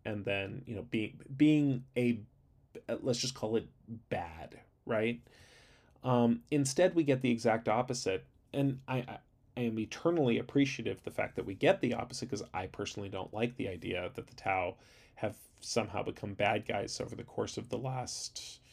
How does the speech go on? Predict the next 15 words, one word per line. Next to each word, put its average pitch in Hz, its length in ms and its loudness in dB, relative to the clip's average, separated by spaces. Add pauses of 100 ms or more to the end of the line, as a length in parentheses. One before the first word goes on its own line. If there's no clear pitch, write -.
(1300)
couple 117 260 4
of 98 60 -6
codexes, 113 760 2
because 107 280 -4
I, 98 440 -6 (140)
I, 107 80 -6
I'd, 110 180 -6
I'd 113 160 -4
love 120 260 8
a, 104 120 8
a 110 200 -4
clear 127 420 4
example 113 540 0
of - 120 -8
them 92 340 -4